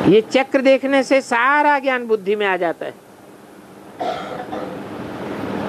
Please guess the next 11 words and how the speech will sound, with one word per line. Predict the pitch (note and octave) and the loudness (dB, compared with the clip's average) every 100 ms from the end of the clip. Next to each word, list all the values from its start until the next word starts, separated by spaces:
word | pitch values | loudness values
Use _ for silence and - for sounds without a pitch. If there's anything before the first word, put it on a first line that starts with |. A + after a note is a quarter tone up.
| - - - - - - - - - - D3 | -4 -4 -4 -2 -2 -2 -2 -2 0 4 4
जानते | G3 A3+ B3 C4+ | 4 2 2 6
हो | C4+ B3+ | 6 6
सतयुग | B3+ B3 C4 | 2 2 4
में | B3+ B3+ | 4 4
थोड़े | A#3 A#3+ B3 | 6 6 6
देवताएं | A#3+ A#3+ A#3 A3+ A3 | 6 4 4 2 6
होते | G#3+ G#3+ G3+ | 6 6 4
हैं, | E3+ B2+ - - - - - - - - - - - - - - - - - - - - - - - - - - - - D#3+ | 4 -4 -10 -20 -16 -8 -6 -6 -10 -16 -18 -18 -16 -16 -14 -14 -12 -12 -12 -10 -10 -10 -8 -8 -8 -8 -6 -6 -2 2 4
मनुष्य | G3 A#3 B3+ C#4 | 4 4 4 4
भी | C4 C#4 | 6 6
थोड़े, | C#4 C#4 C#4 C#4 C4+ B3 G3 | 6 6 8 8 8 8 6